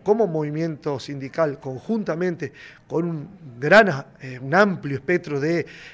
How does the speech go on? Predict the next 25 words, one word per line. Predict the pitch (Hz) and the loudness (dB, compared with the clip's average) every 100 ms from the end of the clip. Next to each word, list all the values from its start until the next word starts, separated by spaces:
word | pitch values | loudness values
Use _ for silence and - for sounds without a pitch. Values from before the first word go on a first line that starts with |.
| - | -8
este, | 139 123 147 | -6 -4 -4
organizaciones | 143 139 139 123 170 165 | -2 -2 -4 -6 -6 -4
sociales, | - 127 165 185 247 185 | -6 -6 -2 0 0 -4
que | - | -6
son | 131 147 151 | -8 -12 -10
o-, | 135 - | -12 -12
organizaciones | 147 131 131 113 180 151 | -10 -6 -6 -4 -2 -2
hermanas, | 127 135 175 185 160 131 | -2 -2 -2 0 -2 -4
fútbol, | - 156 170 156 135 123 - - - - | -8 -4 -2 -2 -6 -10 -20 -20 -20 -8
eh, | 147 139 135 131 117 | -2 0 0 -4 -2
feu, | - 175 170 160 147 - - - - | 6 8 10 8 4 -2 -10 -18 -14
eh, | 127 131 135 | -8 -4 -2
la | 135 | -2
Intersocial | 139 135 139 120 131 - 151 | -4 -6 -8 -8 -8 -6 -6
Feminista, | - 127 143 196 185 165 | -6 -8 -2 2 2 0
o | |
sea, | 170 143 - - - - | -4 -6 -8 -18 -20 -10
con | 156 | -4
las | 156 | -4
cuales | - 240 233 | 4 4 4
interactuamos | 202 175 147 214 208 | 0 -2 0 -2 -2
permanentemente | - 151 143 156 233 220 - 165 220 190 - 135 - - | -4 -4 -2 0 0 0 0 2 2 2 -4 -10 -10 -8
en | 147 | -6
estos | 170 156 | -6 -6
temas, | - 175 214 | -4 -2 -4